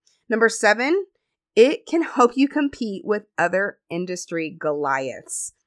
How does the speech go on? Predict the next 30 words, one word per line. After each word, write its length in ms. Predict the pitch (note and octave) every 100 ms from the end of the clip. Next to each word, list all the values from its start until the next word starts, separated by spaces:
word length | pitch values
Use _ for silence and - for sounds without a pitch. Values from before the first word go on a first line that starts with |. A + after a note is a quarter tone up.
| _
And 260 | F3 F3
this 240 | F#3+ G#3+ C#4
is 220 | C#4 F3+
huge. 800 | - A3+ B3 C4+ A3 D#3 - - -
I 340 | F3+ F#3+ G#3+ C4
am 200 | C4+ D4
a 80 |
big 380 | D4 G#3+ G#3 G#3
supporter 580 | - C#4+ - G3 F#3+ F#3
of 220 | - F3
competition, 880 | - E3+ E3+ E3+ E3 D3+ G#2+ - D#3
believe 360 | E3+ E3 F3 F3
it 80 | F3
or 100 | E3
not. 280 | B2+ B2+ - -
I 140 | E3
said 400 | E3+ - G3 G3
before 340 | A3 A3+ F#3 F3
in 80 |
other 180 | D#3+ D#3
podcasts, 680 | - D#3+ E3 G3 G3 A#3 - - -
so 340 | - C4 C4
many 440 | C4 A#3+ A#3+ A#3 -
fields 480 | G3 G3+ G#3 G3+ -
are 320 | D#3 F3 E3+ E3
saturated. 840 | - C#3+ C#3+ D#3 C#3 B2 F#2 -
We 220 | F3+ G3+ -
all 460 | F#3 F#3 F#3 F3+
kind 340 | - F#3+ F3 E3+
of 220 | E3